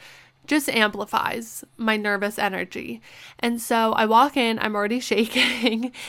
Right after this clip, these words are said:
and I was there for maybe the first forty minutes. And I felt like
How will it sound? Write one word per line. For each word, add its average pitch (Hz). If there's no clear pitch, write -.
and 233
I 247
was 254
there 233
for 330
maybe 247
the 233
first 214
forty 247
minutes. -
And 240
I 254
felt 226
like 202